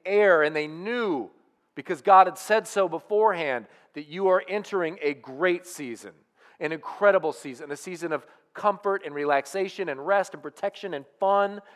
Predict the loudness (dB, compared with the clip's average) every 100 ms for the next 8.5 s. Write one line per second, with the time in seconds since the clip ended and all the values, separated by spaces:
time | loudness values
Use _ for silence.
0 | _ -8 -4 -4 -4 -4 0 4 4 2
1 | -4 -12 -20 -16 -12 -2 4 4 4 -2
2 | -6 -4 -2 -4 -2 -2 -2 0 0 0
3 | -6 -2 -2 -2 -6 -6 -4 -2 0 -2
4 | -6 -6 -6 -6 -6 0 -2 -2 -12 -12
5 | _ _ 4 6 6 4 -2 -10 _ _
6 | _ _ _ -12 -12 -6 2 4 2 0
7 | -4 -2 -2 -4 -6 -8 -8 -6 0 0
8 | -2 -8 -10 -16 -20